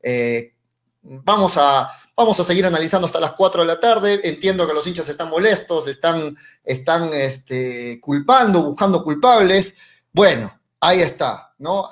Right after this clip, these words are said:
Ahí está, vamos a leer todos sus comentarios, muchachos. Vamos a, a, a respetar entre todos, los, entre todos nos vamos a respetar y voy a leer los comentarios también con mucho respeto, como siempre, y, y nada, vamos a ver, vamos a ver qué opinan.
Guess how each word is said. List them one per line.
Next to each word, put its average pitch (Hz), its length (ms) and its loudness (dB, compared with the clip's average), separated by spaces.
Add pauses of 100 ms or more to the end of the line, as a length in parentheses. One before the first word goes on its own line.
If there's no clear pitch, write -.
(120)
Ahí 170 140 -4
está, 175 180 -6
vamos 180 300 -4
a 151 60 -4
leer 175 240 0
todos 185 240 -4
sus 151 100 -14
comentarios, 165 480 -4
muchachos. 226 640 -6 (320)
Vamos 180 400 0
a, 143 680 2 (460)
a, 139 540 -2
a 147 120 0
respetar 175 840 0
entre 151 260 -8
todos, 220 640 -2 (420)
los, 139 240 -10 (220)
entre 139 220 -6
todos 220 220 2
nos 160 100 -2
vamos 175 200 0
a 160 60 -4
respetar 202 720 2
y 156 80 -10
voy 151 140 -2
a 160 80 0
leer 151 180 0
los 151 140 -6
comentarios 139 420 -4
también 165 340 -2
con 147 140 -4
mucho 147 220 -4
respeto, 180 600 0 (280)
como 147 220 -4
siempre, 185 560 2
y, 123 640 0
y - 20 -8
nada, 190 600 0
vamos 202 260 -4
a 180 40 4
ver, 208 280 0
vamos 185 240 -4
a 185 80 0
ver 185 80 -6
qué 190 60 -4
opinan. 202 320 -2